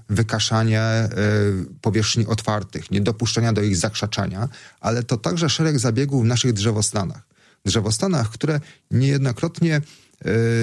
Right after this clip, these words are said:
nie odpowiadają stanowi siedliska. Tak mówiąc już, e, używając f-, sformułowań bardzo, e, bardzo fachowych. Otóż, e, e, w okresie powojennym, kiedy były to lasy gospodarcze, e, sadzono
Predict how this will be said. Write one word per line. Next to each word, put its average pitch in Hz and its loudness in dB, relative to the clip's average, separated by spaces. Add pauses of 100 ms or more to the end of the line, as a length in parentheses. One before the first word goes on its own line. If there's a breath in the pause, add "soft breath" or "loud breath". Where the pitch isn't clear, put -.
(140)
nie 123 2
odpowiadają 131 0 (160)
stanowi 113 0
siedliska. 98 0 (340)
Tak - -12
mówiąc 107 0
już, - 0
e, 107 2
używając 107 0
f-, - -10
sformułowań 107 2
bardzo, 101 0 (140)
e, 98 0
bardzo 98 0
fachowych. 98 0 (380 loud breath)
Otóż, 147 0
e, 160 2
e, 156 0 (640)
w 107 -2
okresie 196 0
powojennym, 160 2
kiedy 131 0
były 165 0
to 147 0
lasy 147 0
gospodarcze, 147 0 (480 loud breath)
e, 98 2
sadzono 123 0